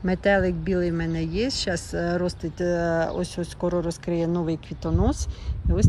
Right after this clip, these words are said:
тепер до пари йому є такий, такий жених. <laughs> Наречений, наречений, не жених, а наречений.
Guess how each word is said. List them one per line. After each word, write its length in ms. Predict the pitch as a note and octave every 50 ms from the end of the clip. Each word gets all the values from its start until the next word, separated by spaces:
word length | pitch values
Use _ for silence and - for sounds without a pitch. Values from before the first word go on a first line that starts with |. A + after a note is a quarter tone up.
| -
тепер 380 | F#3+ F#3 - - F3+ F#3+ G#3 -
до 140 | F3 F3 -
пари 340 | - E3 E3+ F3+ G3+ A#3
йому 280 | A#3 A#3 - - E3 E3
є 220 | E3 D#3+ - -
такий, 640 | - - - - - - - - - - - - - - - - - - - - - - - - - - - - - - - - - - - - - - - - - - - - - - - - - - - - - - - - - - - - - - - - - - - - - - - - - - -
такий 320 | - - - - G#3+ A3 A3
жених. 640 | G#3+ A3 A#3+ - - - E3 E3 - - - - G3+ G#3 G#3 - C4+ A#3+ - - - G#3 - - - - -
<laughs> 800 | - - - - - - - - - - - - - - - -
Наречений, 720 | A3+ A#3+ A#3+ B3+ C4+ - - - G#3 F#3 F3 F3 F3 E3+ E3+
наречений, 680 | F3+ F#3+ F#3+ F#3+ G3+ F#3+ - - F3+ D#3+ D#3 D#3+ D#3+
не 180 | D#3+ D#3+ E3 D#3+
жених, 320 | D#3 E3+ F#3 G3 A3 C4 -
а 80 | - E3+
наречений. 840 | E3 D#3+ D#3+ D#3+ D#3+ D#3+ - - F3+ F3 E3+ F3 - - - - -